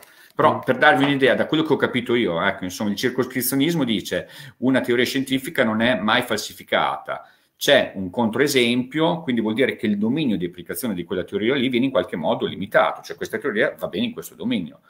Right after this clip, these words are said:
Speaker 1: La fisica classica, no? F uguale M per A, va bene fino a che la velocità della luce,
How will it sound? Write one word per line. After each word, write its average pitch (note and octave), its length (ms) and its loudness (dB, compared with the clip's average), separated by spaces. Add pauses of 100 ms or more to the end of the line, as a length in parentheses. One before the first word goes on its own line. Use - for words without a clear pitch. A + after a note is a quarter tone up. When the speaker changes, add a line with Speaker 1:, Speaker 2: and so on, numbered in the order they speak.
(520)
Speaker 1:
La C#2 760 -6
fisica F2+ 680 -4
classica, G#2 480 0
no? D#2+ 180 -4
F - 140 -6
uguale E2 280 -4
M E2+ 160 -6
per G2 140 -2
A, E2 360 -2
va F#2+ 180 -6
bene G#2 260 0
fino F2 180 -12
a D2+ 60 -12
che G2 120 -6
la E2+ 100 -4
velocità D#2 400 -12
della D#2 180 -10
luce, E2 580 -10